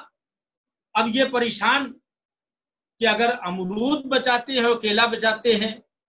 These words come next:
तो कुरान गिर जाएगा, कुरान की अजमत खराब हो जाएगी, कुरान, अ, की भी आप, अ, बे-, वो होगी,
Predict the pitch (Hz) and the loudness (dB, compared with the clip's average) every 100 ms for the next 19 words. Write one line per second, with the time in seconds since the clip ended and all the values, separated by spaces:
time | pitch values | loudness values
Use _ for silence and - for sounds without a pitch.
0 | _ _ _ _ 196 196 190 185 226 214 | _ _ _ _ -12 -6 0 2 2 0
1 | 196 202 196 196 185 175 175 196 202 202 | 0 2 2 2 0 0 -2 -2 -2 -6
2 | 175 190 - 185 175 180 170 165 165 170 | -6 -12 -6 -4 -4 -4 -6 -6 -8 -12
3 | 165 165 185 180 _ _ _ _ _ - | -6 -4 -4 -8 _ _ _ _ _ -4
4 | 170 165 - - 180 170 175 165 160 151 | -2 -2 -6 -6 -6 -2 0 0 -2 -6
5 | 156 156 151 170 185 165 160 160 156 156 | -6 -4 -6 -10 -10 -8 -6 -6 -8 -10
6 | 135 | -12